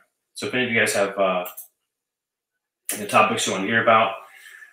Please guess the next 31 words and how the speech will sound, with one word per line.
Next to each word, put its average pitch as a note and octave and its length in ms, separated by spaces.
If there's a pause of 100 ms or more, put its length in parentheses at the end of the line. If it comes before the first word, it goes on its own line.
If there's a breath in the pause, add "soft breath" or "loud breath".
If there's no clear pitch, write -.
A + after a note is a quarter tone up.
(120)
as A2 180
we A2+ 60
move G#2+ 180
forward A#2 280
this A#2 200
year, B2 240
I'd B2 140
love A2 140
to G2+ 80
hear A#2 220
them A2+ 180
and G2+ 100
feature A#2+ 340
it. - 440
Um, F#2+ 280
we G2 80
wanna G2+ 120
try A2 120
to G#2 60
build A2 160
a G2+ 40
live G2+ 260
audience A2 440
and - 60
try G#2 100
to G2+ 80
get G2+ 140
some G#2+ 100
more G2+ 100
participation G#2+ 640
here, G2+ 300